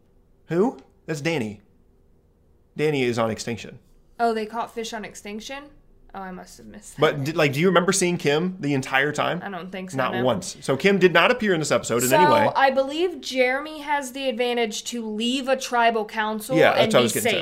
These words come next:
Speaker 2: safe.
Speaker 1: to. Right.
Speaker 2: I don't know what Sandra has.
Speaker 1: So Sandra,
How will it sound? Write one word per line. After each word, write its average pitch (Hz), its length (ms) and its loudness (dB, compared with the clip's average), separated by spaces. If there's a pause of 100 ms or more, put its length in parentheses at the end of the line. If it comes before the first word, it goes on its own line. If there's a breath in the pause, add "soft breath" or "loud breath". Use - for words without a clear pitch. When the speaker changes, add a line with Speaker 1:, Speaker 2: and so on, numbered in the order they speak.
Speaker 2:
safe. - 80 -20
Speaker 1:
to. 127 60 -12
Right. - 240 -2 (1040 soft breath)
Speaker 2:
I 247 100 -6
don't 269 160 -8
know 254 100 0
what 220 160 0
Sandra 233 460 -4
has. 220 160 2
Speaker 1:
So 156 160 6
Sandra, 202 540 4